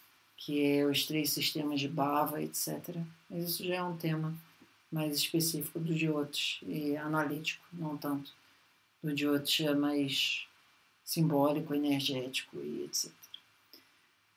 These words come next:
Bom, grato aí a vocês pela presença e que bom que pelo menos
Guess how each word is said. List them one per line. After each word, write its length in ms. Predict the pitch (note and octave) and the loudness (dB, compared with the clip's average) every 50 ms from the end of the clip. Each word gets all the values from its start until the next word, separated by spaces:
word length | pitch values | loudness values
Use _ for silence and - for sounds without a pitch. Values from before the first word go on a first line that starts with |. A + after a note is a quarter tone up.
| _ _ _ _ _ _ _ _ _ _ _ - | _ _ _ _ _ _ _ _ _ _ _ 4
Bom, 300 | E3+ E3 - - - - - - - - - - - - _ _ _ _ _ - | 6 6 6 6 2 -4 -10 -16 -20 -20 -20 -20 -20 -20 _ _ _ _ _ -6
grato 440 | F3 F3 D#3 D3+ D3+ D3 D3+ - D3 | -2 0 2 2 2 2 0 0 0
aí 180 | D3 D3 D3+ | 0 0 0
a 40 | D3 | -2
vocês 640 | D3+ D3 C#3+ C#3+ - - D3 D#3 E3+ E3+ - - | -2 0 0 0 2 2 2 2 2 2 2 0
pela 240 | - - E3+ E3 C#3+ | -2 -2 -4 -4 -4
presença 720 | C#3 - E3 E3 D#3 E3 E3 D#3 D#3+ E3+ E3 - - - - - - _ _ _ _ _ _ - | 0 2 4 4 4 4 4 2 2 2 0 -2 -6 -8 -10 -18 -20 _ _ _ _ _ _ -10
e 340 | - - D3+ D3 D#3 D#3+ E3 E3 - - - _ _ - _ _ _ _ _ _ - | -6 -4 -4 -2 -2 -2 -4 -4 -6 -14 -18 _ _ -20 _ _ _ _ _ _ -12
que 100 | - - | -8 -4
bom 220 | C#3+ C#3+ C#3+ C#3+ | -2 0 0 0
que 80 | C#3+ C#3+ | -2 -2
pelo 220 | - D#3+ D3 D3 | -4 -2 0 2
menos 640 | C#3+ D3 C#3+ C#3+ D3 D#3 D#3+ E3 - - - - | 4 4 4 4 2 2 -2 -2 -4 -4 -8 -10